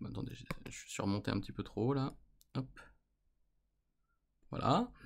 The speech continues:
et je peux estimer sa période, alors je, je vais le faire comme ça, voilà, hop, qui vaut, euh, t égale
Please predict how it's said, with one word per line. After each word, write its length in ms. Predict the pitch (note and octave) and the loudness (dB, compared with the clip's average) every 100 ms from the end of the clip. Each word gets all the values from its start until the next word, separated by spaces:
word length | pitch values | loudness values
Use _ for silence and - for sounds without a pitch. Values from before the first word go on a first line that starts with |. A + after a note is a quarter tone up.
| - - | -14 4
et 80 | C3 | 8
je 100 | D3+ | 10
peux 180 | C3+ D#3 | 12 12
estimer 520 | E3 - E3 D#3 C#3+ B2 - _ _ _ - _ _ _ _ _ _ _ _ _ - _ | 10 10 12 12 12 10 -6 _ _ _ -20 _ _ _ _ _ _ _ _ _ -20 _
sa 200 | - C3+ | 6 8
période, 420 | B2+ G2+ G2+ D3+ | 10 10 12 10
alors 180 | D#3 G2 | 8 4
je, 100 | G#2 | 0
je 340 | - - - - | -6 -10 -8 -8
vais 100 | - B2+ D3 | -8 -10 -8
le 100 | B2+ | -10
faire 160 | - - | -10 -8
comme 180 | - | -6
ça, 180 | - - | -4 -2
voilà, 340 | - - C3 C3 - | -2 0 0 -2 -4
hop, 220 | - - - - _ _ - - - - - - - - - | -6 -6 -14 -16 _ _ -20 -20 -20 -18 -14 -10 -10 -12 -6
qui 140 | - C#3 | 4 12
vaut, 360 | B2+ E3+ G#3 B2+ | 12 12 12 12
euh, 260 | B2 A#2 - - | 12 12 10 10
t 420 | C#3+ F3 - - | 12 12 10 8
égale 560 | C3 B2 B2 D3+ G3 | 10 12 12 12 10